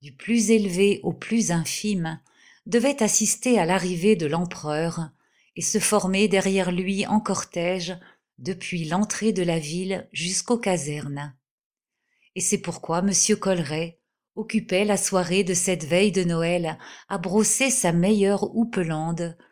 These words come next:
et à passer au vernis le trot ses escarpins les moins éculés.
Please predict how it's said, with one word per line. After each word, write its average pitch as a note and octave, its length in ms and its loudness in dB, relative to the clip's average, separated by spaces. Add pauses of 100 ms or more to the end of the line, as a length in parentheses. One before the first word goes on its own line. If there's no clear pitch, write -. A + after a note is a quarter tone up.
(280)
et D#3 100 -6
à D#3+ 60 -2
passer G3+ 420 2
au F#3 140 0
vernis F3+ 480 0
le G3 240 0
trot G#3 480 -4
ses E3+ 300 -4
escarpins F3 640 -6
les F3 100 -4
moins D#3+ 260 -2
éculés. D#3+ 680 -6